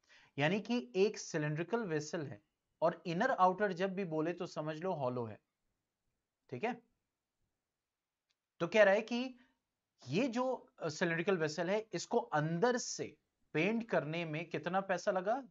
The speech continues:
बाईस सौ रुपए। अब देखो जब भी cost of painting आती है तो वो डिपेंड करता है कितना एरिया पेंट हुआ है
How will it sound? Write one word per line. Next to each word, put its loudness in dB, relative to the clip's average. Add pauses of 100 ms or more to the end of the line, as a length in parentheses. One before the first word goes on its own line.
बाईस 0
सौ -4
रुपए। -8 (480)
अब 4
देखो 0 (160)
जब 2
भी 0 (160)
cost 2
of 0 (100)
painting -4
आती 0
है 0
तो -2
वो 0
डिपेंड -4
करता -2
है -2
कितना -4
एरिया 0
पेंट -4
हुआ -2
है -10